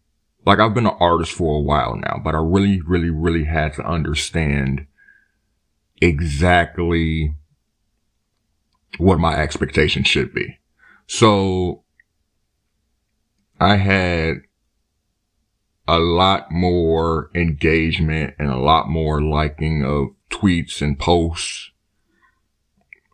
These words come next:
and words of encouragement and everything else before the book came out, right?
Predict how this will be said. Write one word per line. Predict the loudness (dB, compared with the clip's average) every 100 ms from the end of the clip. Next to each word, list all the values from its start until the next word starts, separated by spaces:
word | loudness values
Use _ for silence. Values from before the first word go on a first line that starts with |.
| _
and | 0 0 2 0 0 -2 -4
words | 2 4 4 0
of | -2
encouragement | -2 4 4 4 -2 -2
and | 0
everything | 0 -2 -2 0
else | 0 -2 -4 -12 -16 -8
before | 0 2 0 -2 2 4 4 0 -4 -10 _ _ _ _ _ _ _ _ _ _ _ _ _ _ _ _ _ _ _ _ -2
the | -2
book | 0 -2 -2
came | -4 -2
out, | -6 -6 _ _ _ _ _ _ _ _ _ _ _ _
right? | 0 2 0